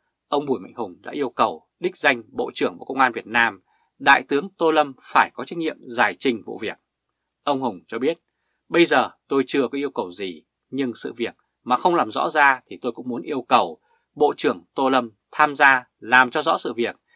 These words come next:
để cho em tôi đỡ bị oan ức." Nạn nhân Bùi Văn Hải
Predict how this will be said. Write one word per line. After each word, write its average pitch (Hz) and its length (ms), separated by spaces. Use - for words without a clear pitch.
để 110 160
cho 139 120
em 131 200
tôi 120 380
đỡ 147 400
bị 165 180
oan 113 340
ức." 131 120
Nạn 139 220
nhân 170 220
Bùi 135 260
Văn 160 180
Hải 131 320